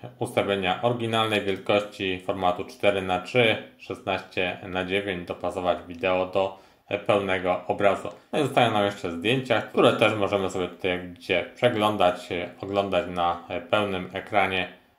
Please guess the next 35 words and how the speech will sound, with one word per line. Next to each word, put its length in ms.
więc 300
też 420
jeżeli 500
taka 280
funkcja 520
jest 220
dla 140
was 160
przydatna, 680
to 160
jak 240
najbardziej 520
w 160
tym 200
radiu 400
się 260
znalazła. 580
Ok, 200
teraz 260
chciałem 200
jeszcze 140
wam 140
pokazać 440
tą 240
tylną 360
kamerę. 640
Ja 180
ją 60
mam 180
tutaj 320
koło 260
siebie, 640
co 140
prawda, 560
ale 220